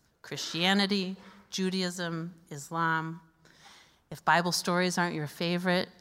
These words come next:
just stick with me 'cause we're going someplace good together. So some cultural notes. Hospitality was a matter of survival in the desert.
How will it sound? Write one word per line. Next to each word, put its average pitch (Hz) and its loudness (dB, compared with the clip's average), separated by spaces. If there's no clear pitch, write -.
just - -8
stick 190 -2
with 175 2
me 165 2
'cause 151 -6
we're 156 -4
going 147 0
someplace 160 0
good 151 -4
together. 143 -4
So 190 -2
some 208 -4
cultural 208 -2
notes. 139 -8
Hospitality 214 2
was 180 -4
a 170 -4
matter 170 0
of 151 -6
survival 160 -6
in 151 -8
the 151 -8
desert. 139 -10